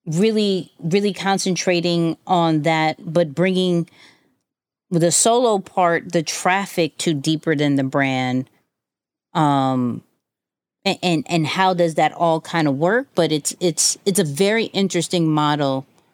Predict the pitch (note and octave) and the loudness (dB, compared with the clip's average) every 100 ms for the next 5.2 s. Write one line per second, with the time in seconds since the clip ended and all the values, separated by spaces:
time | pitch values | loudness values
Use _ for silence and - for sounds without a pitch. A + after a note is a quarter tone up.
0 | _ _ - E3 D3+ - F3+ E3+ D3+ C#3+ | _ _ -2 0 0 0 0 2 0 -2
1 | C#3+ - - D#3+ D#3 E3 D#3 D3 C#3+ C#3 | -2 -6 -2 -2 0 0 0 2 0 0
2 | - D3 - D#3 D#3 F#3 A#3+ - _ _ | -2 -2 0 0 2 0 -2 -8 _ _
3 | F#3+ G#3 D4+ - - _ _ _ _ _ | 0 2 0 -6 -20 _ _ _ _ _
4 | _ _ _ _ - D#3 D3 C3 B2+ - | _ _ _ _ -6 -2 0 0 -4 -6
5 | - - | -14 -18